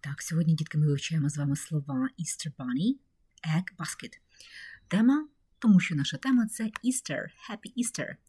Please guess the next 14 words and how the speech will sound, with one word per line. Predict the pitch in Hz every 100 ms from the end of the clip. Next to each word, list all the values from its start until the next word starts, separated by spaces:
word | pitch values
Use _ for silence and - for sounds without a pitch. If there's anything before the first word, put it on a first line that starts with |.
| - - -
З | -
Великоднем, | 147 151 151 170 139 123
щасливого | - 156 - 156 147 139 143 - _ _ _ _ -
Великодня, | 151 147 - 147 123 120
щасливої | - 147 156 147 143
Пасхи. | 147 - - 165 _ _ _ _ _
Так? | 214 - _ _ - - _ -
Easter, | 165 - 208 233 - -
дітки, | 143 -
це | -
Пасха, | - 135 - - - _
Пасха. | - - - - _ - - -
Happy | 208 214 240
Easter, | 233 - 202